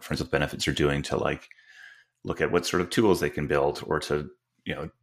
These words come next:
really take the sort of this idea of connection online into the real world, I think are huge. Both of those are, like,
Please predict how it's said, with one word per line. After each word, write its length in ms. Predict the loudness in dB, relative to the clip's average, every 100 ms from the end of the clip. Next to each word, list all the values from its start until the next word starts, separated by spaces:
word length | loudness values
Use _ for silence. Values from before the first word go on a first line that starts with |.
| -16 -2
really 260 | 2 2
take 360 | 0 -2 -2 -8 _ -20 -4
the 380 | 0 0 -2 -6
sort 200 | -4 -4
of 100 | -4
this 180 | -6 -6 -8 _ _ _ _ -6
idea 180 | 0 0
of 100 | -2
connection 360 | -4 -4 0
online 500 | 0 2 2 0 0 -2
into 220 | -4 -2
the 100 | 0
real 220 | 2 2
world, 460 | 2 2 2 -2 -8 -20 -20 -18 -8
I 40 |
think 140 | -4
are 80 | -2
huge. 480 | -2 0 2 0 -2
Both 160 | -2 0
of 60 |
those 200 | 0 0
are, 80 | 0
like, 280 | 2 0